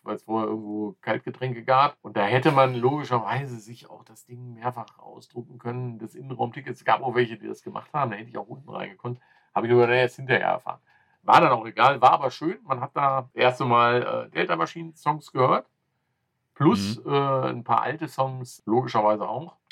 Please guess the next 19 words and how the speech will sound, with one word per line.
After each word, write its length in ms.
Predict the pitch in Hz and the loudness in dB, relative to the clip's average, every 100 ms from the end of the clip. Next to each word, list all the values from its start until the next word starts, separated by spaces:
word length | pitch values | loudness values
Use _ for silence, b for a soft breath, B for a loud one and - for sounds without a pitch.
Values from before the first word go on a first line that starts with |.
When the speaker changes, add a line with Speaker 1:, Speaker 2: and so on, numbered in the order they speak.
| - | -6
Speaker 1:
Und 200 | 117 117 | -4 -4
insbesondere 840 | 131 123 113 123 131 120 123 117 - | -6 -6 -2 0 0 0 0 -2 -4
Barrel 280 | 123 156 147 | 0 2 2
of 160 | 123 | -2
a 40 | 120 | -4
Gun 360 | 117 143 180 | -4 -2 -2
haben 100 | 165 | -4
sie 120 | 151 | -6
da 160 | 147 147 | -4 -4
gespielt, 680 | 151 - - 160 170 156 - | -4 -16 -12 -2 0 0 -2
mit 160 | 127 - | -20 -10
einem 300 | 127 123 113 | -4 -4 -6
sehr 340 | 92 104 135 151 | -10 -2 0 0
geilen 340 | 143 139 135 | 0 0 -2
Screening 480 | - - 139 156 98 | -10 -12 -10 -10 -10
im 60 | 92 | -14
Hintergrund, 540 | 87 - 92 90 90 | -20 -20 -20 -20 -20
mit 100 | 98 | -20
so 240 | - 101 | -12 -10